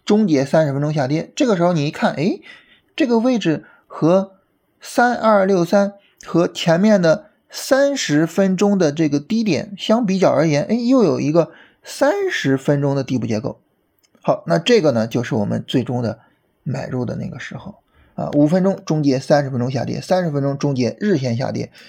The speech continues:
然后我们买进去拿一波日线行情啊，这是我们最终买入的时候。啊，买入的时候我们要考虑什么呢？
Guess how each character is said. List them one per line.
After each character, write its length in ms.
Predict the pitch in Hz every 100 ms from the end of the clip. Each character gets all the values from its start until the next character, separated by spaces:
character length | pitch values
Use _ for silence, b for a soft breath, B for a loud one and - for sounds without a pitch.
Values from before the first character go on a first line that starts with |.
| B B
然 120 | 127
后 80 | 135
我 40 |
们 140 | 120 135
买 180 | 117
进 160 | 110 127
去 160 | 113 113
拿 260 | 127 117
一 120 | 127
波 260 | 107 117 - b b -
日 220 | 127 -
线 160 | 139
行 240 | 117 160 139
情 180 | - - _ -
啊， 160 | 80
这 180 | - 262
是 120 | 247
我 100 | 147
们 240 | 110 107 - b b -
最 160 | 151
终 180 | 131 139
买 140 | 127 -
入 160 | 120
的 100 | 113
时 140 | - 110
候。 180 | 127 - _ _ _ _ _ _ _ _ _ _ -
啊， 220 | 156 - _ b b b
买 160 | 160
入 160 | 214 302
的 100 | 214
时 100 | 165
候 180 | 165 156
我 40 |
们 120 | 131 139
要 80 |
考 160 | 143 -
虑 140 | 120 123
什 100 | 127
么 80 |
呢？ 180 | 147 135